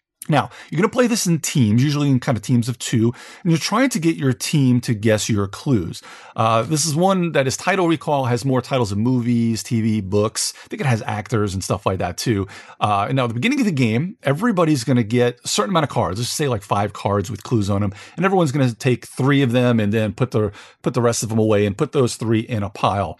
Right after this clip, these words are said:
Now, you're gonna shuffle up that pile, and everyone in the game is gonna use the same pile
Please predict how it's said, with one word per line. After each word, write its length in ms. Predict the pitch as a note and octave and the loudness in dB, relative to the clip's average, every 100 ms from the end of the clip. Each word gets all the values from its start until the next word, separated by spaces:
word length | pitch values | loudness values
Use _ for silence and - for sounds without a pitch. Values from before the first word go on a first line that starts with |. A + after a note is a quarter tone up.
| - - - - | -18 -20 -16 0
Now, 200 | B2+ B2+ | 2 4
you're 140 | B2+ | 2
gonna 100 | C3 | 2
shuffle 320 | - D#3 F#3 | 2 0 2
up 100 | F3 | 0
that 220 | F3+ F3 | 2 0
pile, 320 | - C3+ C3 B2+ | 2 2 4 2
and 100 | B2+ - | -2 -2
everyone 600 | A3+ C#4 A#3+ D#3+ D3 D#3 | -2 2 2 4 2 0
in 220 | C#3+ D#3 | 0 0
the 60 | |
game 240 | E3 C#3+ B2+ | 2 2 2
is 80 | A2+ | 2
gonna 140 | B2+ | 2
use 300 | A#2+ A2+ A2 | 2 2 0
the 80 | A#2+ | -4
same 320 | - A2 A2+ | -2 0 0
pile 500 | G#2 D#3+ C#3+ B2+ A2 | -2 0 2 2 -2